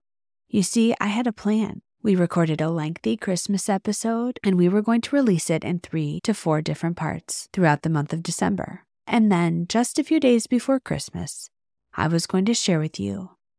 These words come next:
a very vulnerable devotion the Lord has put on my heart. I shared part of it a couple years ago in a blog post for Entrusted, and the Lord continues to build upon this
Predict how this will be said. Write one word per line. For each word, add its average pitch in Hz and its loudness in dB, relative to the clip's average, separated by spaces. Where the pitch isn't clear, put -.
a 202 0
very 160 0
vulnerable 156 -4
devotion - -8
the 175 2
Lord 151 0
has 165 -6
put 151 -2
on 147 -2
my 151 -4
heart. - -10
I 185 4
shared 170 0
part 185 0
of 190 0
it 214 2
a 247 0
couple 208 0
years 180 0
ago - -6
in 135 -4
a 175 0
blog 160 -2
post - -6
for - -4
Entrusted, - -6
and 185 2
the 190 4
Lord 175 0
continues 208 0
to - -4
build 196 -4
upon - -10
this - -8